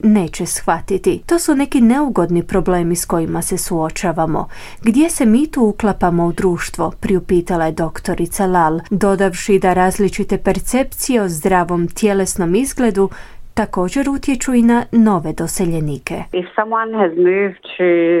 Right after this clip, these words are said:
Speaker 2: Australia trying to fit in, sometimes it is about the way you look and your weight, and a lot of Indians will then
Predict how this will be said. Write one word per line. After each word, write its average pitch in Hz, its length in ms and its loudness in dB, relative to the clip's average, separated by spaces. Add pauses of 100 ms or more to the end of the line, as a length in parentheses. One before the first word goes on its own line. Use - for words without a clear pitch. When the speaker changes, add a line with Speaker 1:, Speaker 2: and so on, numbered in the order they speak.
(160)
Speaker 2:
Australia 175 600 0 (180)
trying 160 320 0 (160)
to 170 60 2 (260)
fit 185 180 2
in, 180 300 2 (400)
sometimes 175 460 -2 (140)
it - 40 -10 (120)
is 160 80 -2 (100)
about - 280 -2 (180)
the 170 120 0
way 160 100 -2 (120)
you 170 80 2 (120)
look - 200 -6 (260)
and 175 120 0 (100)
your 165 200 0
weight, - 280 -6 (180)
and 156 380 -2 (360)
a 180 80 -2
lot 180 240 -2
of 170 60 -6
Indians 170 600 2
will 165 320 -6
then 160 260 -2